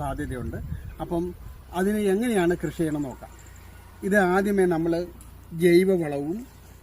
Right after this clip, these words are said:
ചാരവും, ഏ, പിന്നെ എല്ലുപൊടി,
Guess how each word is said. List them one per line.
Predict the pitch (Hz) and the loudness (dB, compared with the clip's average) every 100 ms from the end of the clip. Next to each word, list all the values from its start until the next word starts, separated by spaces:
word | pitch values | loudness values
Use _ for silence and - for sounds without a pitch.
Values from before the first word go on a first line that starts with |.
| - | -10
ചാരവും, | 165 151 160 175 160 147 208 254 - - - - - 139 | -8 -6 -2 -2 -2 -2 -6 -8 -20 -20 -20 -20 -20 -14
ഏ, | 151 143 147 147 143 143 127 | -10 -8 -8 -8 -8 -8 -8
പിന്നെ | 151 151 156 156 156 151 | -4 -4 -4 -4 -4 -2
എല്ലുപൊടി, | 175 190 151 147 | 4 4 4 -4